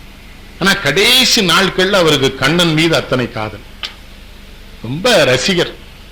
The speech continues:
ஒரு மேடையில சொன்னேன், "நான் மட்டும் ஒரு பொம்பளையா இருந்தா உன்னைத்தான் காதலிச்சிருப்பேன், ஆனா கருத்த பெண் உனக்கு பிடிக்குமோ பிடிக்காதோன்னு." உடனே சொன்னாரு, "பெண்களில் நான் நிறம் பார்ப்பதில்லைன்ட்டார்."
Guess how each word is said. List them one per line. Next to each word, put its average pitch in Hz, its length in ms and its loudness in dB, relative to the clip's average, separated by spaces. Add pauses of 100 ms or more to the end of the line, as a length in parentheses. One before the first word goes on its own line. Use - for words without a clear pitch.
(520)
ஒரு 104 120 -4
மேடையில 170 360 2
சொன்னேன், 165 400 2
"நான் 147 200 2
மட்டும் 165 320 0
ஒரு 156 300 2 (380)
பொம்பளையா 160 280 2
இருந்தா 160 260 4
உன்னைத்தான் 143 440 0
காதலிச்சிருப்பேன், 127 920 0 (380)
ஆனா 139 160 -2
கருத்த 180 440 0
பெண் 180 200 2
உனக்கு 147 300 2
பிடிக்குமோ 139 600 -2
பிடிக்காதோன்னு." 113 680 -2 (480)
உடனே 147 240 0
சொன்னாரு, 147 400 2
"பெண்களில் 165 500 2
நான் 139 200 4
நிறம் 131 300 2
பார்ப்பதில்லைன்ட்டார்." 107 840 -2